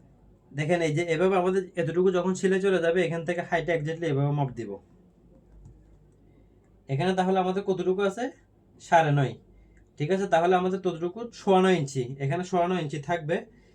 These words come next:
এই সোয়া নয় ইঞ্চিটাকে এভাবে সেলাইয়ের কাপড় থেকে বাদ দিবেন, ঠিক আছে? দেখেন, সামনের পার্টটা যেটা বের হয়েছে, এটা হচ্ছে যে এটা হাই, ওকে? তারপর এখান থেকে আমাদের যতটুকু সেলাই চলে যাবে, এই সোয়া নয় ইঞ্চি এখানে বসাবেন। বসানোর পরে exactly সেলাই যেতটুকু যেভাবে আসবে, ঠিক এভাবে।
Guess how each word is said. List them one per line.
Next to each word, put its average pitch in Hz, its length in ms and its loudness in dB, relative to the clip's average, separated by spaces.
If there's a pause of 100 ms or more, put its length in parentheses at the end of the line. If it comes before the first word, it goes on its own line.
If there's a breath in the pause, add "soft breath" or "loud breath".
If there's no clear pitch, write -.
(260 soft breath)
এই 139 120 -4
সোয়া 170 200 6
নয় 185 140 4
ইঞ্চিটাকে 185 400 0 (160)
এভাবে 165 260 2 (100)
সেলাইয়ের 165 280 0
কাপড় 151 260 -4
থেকে 151 200 -6
বাদ 143 160 0
দিবেন, 113 260 -4
ঠিক 165 140 -4
আছে? 208 200 -8
দেখেন, 131 220 -2 (340)
সামনের 160 300 -2
পার্টটা 175 300 2
যেটা 160 220 -2
বের 156 120 0
হয়েছে, 170 180 -6
এটা 151 100 -2
হচ্ছে 156 200 -8
যে 160 120 2
এটা 120 220 -2
হাই, 113 120 -2 (440)
ওকে? 190 160 -2 (720 soft breath)
তারপর 143 220 -2 (100)
এখান 175 220 -2
থেকে 185 200 -2
আমাদের 175 200 -2
যতটুকু 165 360 -2
সেলাই 185 240 2
চলে 190 220 0
যাবে, 175 160 0 (220)
এই 147 120 -4
সোয়া 160 200 0
নয় 175 140 -4
ইঞ্চি 156 180 -4
এখানে 170 160 -4 (100)
বসাবেন। 160 340 -2 (560 loud breath)
বসানোর 175 380 0
পরে 175 220 0
exactly 170 320 -4 (100)
সেলাই 180 320 2
যেতটুকু 160 360 -4 (160)
যেভাবে 165 300 0 (100)
আসবে, 151 240 -4 (560 soft breath)
ঠিক 170 120 -6 (200)
এভাবে। 160 280 0